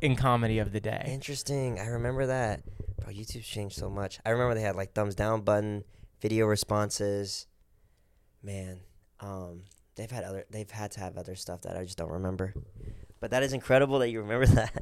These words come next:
Speaker 1: Of course.
Speaker 2: Holy crap.
Speaker 1: When you guys made the decision to end O two L, was it easy for you? Were you scared of the future?
Speaker 2: Um, yeah.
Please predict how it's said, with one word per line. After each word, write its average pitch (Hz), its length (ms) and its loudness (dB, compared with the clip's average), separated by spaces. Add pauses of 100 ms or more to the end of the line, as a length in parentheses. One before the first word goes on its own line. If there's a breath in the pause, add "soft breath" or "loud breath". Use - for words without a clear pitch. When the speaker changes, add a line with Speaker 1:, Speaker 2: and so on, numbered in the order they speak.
(120)
Speaker 1:
Of - 200 6
course. 131 480 6
Speaker 2:
Holy 147 320 4
crap. 135 480 4 (160)
Speaker 1:
When 175 380 8
you 165 140 2
guys 185 220 12
made 190 180 6
the 180 60 6
decision 151 520 4
to 156 180 0
end 127 260 6
O 123 160 4
two 123 240 2
L, 113 260 6
was 131 280 2
it 143 240 0
easy 143 560 -2
for - 160 0
you? 170 380 6 (100)
Were 127 80 8
you 127 80 10
scared 120 260 8
of 113 80 6
the 104 60 -2
future? 131 400 4 (1400)
Speaker 2:
Um, 120 320 6
yeah. 104 260 0